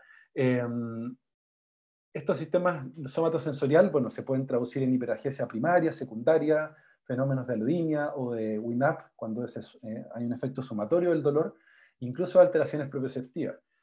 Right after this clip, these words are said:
A nivel de la función motora, inhibición motora, alteración del reclutamiento y también estrategias motoras compensatorias.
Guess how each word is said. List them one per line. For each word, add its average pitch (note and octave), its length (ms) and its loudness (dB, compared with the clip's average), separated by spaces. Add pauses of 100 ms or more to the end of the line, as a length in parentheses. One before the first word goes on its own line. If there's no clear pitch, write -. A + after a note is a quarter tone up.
(280)
A B2+ 120 -6
nivel C3+ 300 0
de D3+ 60 -2
la C#3 140 4
función D3 580 -2
motora, D3 680 2 (100)
inhibición B2 460 -2
motora, D#3+ 380 4
alteración C3 420 -2
del B2+ 80 -4
reclutamiento B2+ 800 -4
y C#3 80 -8
también C3+ 440 -4
estrategias D#3 520 -4
motoras D3 320 0
compensatorias. C#3+ 840 -8